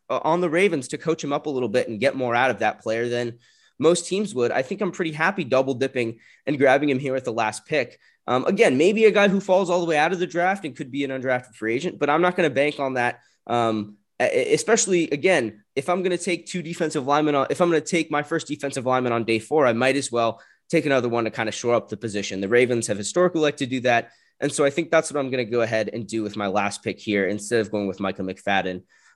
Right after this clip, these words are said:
Um, and that's gonna complete our, complete our draft here. A-, and now it's kind of the fun part where, where we get to kinda make the case for, for each pick and how this whole draft class worked out. So I'll go first. Um, I, I love London. I've written about this pretty extensively.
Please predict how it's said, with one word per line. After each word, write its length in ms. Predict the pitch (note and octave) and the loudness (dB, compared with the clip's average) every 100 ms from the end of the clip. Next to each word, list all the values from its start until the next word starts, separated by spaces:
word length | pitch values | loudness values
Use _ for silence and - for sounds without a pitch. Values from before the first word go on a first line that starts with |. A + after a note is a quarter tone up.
| - | -2
Um, 400 | G2+ G2 F#2 - _ _ _ | 2 2 0 -6 _ _ _
and 140 | A2+ A#2 | 0 2
that's 180 | F3+ | 2
gonna 160 | - G3+ | 2 0
complete 380 | G3+ E3 F#3+ F#3 | 0 -2 0 4
our, 160 | F3+ | 4
complete 400 | D3 D#3 - F#3 | 2 -4 -6 -2
our 100 | F#3+ | 0
draft 400 | D3 C#3+ D#3+ G#3 | 0 2 0 0
here. 340 | - G#2 G2 - _ - - - | -6 -6 -6 -10 _ -20 -18 -4
A-, 160 | C#3+ E3 | 0 2
and 100 | E3+ | 4
now 140 | A#3+ | 4
it's 80 | C4+ | 4
kind 140 | B3+ | 4
of 40 | A3 | 4
the 80 | |
fun 220 | G#3+ A3+ B3+ | 2 2 2
part 260 | D3+ A2 | 2 2
where, 160 | B2 B2+ | 2 0
where 160 | C3+ | -2
we 140 | C3 D3 | -4 -2
get 160 | E3+ | -2
to 80 | E3+ | -4
kinda 240 | - E3+ D3 | -4 -4 -2
make 280 | C3 D3 | -2 -4
the 100 | - | -6
case 360 | C3+ E3 E3 F#3 | -6 -2 0 -2
for, 220 | - C#3+ | -4 -4
for 120 | - C3 | -4 -8
each 280 | E3 E3+ - | -6 -8 -4
pick 220 | D3+ D3 | -4 -2
and 100 | B2 | -4
how 200 | C3 C3+ | -2 0
this 160 | C#3+ | -2
whole 180 | - C#3+ | -2 -4
draft 380 | B2 B2 B2+ - | 0 0 0 0
class 260 | B2+ A2+ - | -2 -2 -4
worked 240 | G#2+ - | -6 -2
out. 220 | A#2 E2+ - _ _ _ | -2 -2 -8 _ _ _
So 280 | - C#3 C3+ | -2 2 4
I'll 160 | - A#3 | 6 6
go 140 | A#3+ | 6
first. 520 | G#3 D#3+ D3 - - - _ - | 4 4 2 0 -8 -14 _ -6
Um, 300 | B2+ B2+ B2+ - | -4 -4 -4 -2
I, 60 | |
I 160 | - A3+ | 2 4
love 200 | G#3 G3+ | 6 4
London. 320 | F#3 F#3 F3 | 4 2 0
I've 140 | E3 C#3 | -2 -4
written 160 | D#3 | -4
about 220 | D3+ D3+ | -2 -4
this 120 | D3 - | -4 -10
pretty 300 | E3+ D3 C#3+ | -6 -4 -4
extensively. 840 | - D3 C3+ C3 C3 C3 B2 | -4 -6 -6 -6 0 0 0